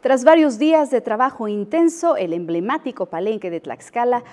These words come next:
se ha convertido en una moderna arena que albergará la esperada función internacional de boxeo Tlaxcala W B C. Este evento se llevará a cabo el sábado veintisiete de julio, marcando un hito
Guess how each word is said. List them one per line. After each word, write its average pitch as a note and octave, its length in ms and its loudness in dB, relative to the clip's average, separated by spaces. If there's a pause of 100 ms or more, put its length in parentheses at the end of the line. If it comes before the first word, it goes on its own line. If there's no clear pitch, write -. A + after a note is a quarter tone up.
(160)
se - 120 -12
ha D4 60 -8
convertido C#4 560 -2
en C#4+ 80 -2
una D#4 180 2
moderna G#3 640 -2
arena D4+ 440 0
que G#3+ 120 -6
albergará E3+ 720 -6
la E3+ 180 -6
esperada G#3 520 -6
función E3+ 480 -8
internacional E3 800 -8
de D#3+ 120 -8
boxeo A3 500 -6 (300)
Tlaxcala G3 800 -2
W E3 400 -6
B F#3 100 -8
C. D4 240 -6 (680)
Este F#3+ 340 -6
evento B3 440 -2
se A#3+ 140 -6
llevará E3+ 260 -4
a F3 80 -12
cabo F3 220 -4
el E3 80 -6
sábado F3 320 -4
veintisiete E3 560 -6
de A3+ 80 -4
julio, E4 480 0
marcando A#3+ 500 -4
un A#3+ 160 -4
hito - 460 -4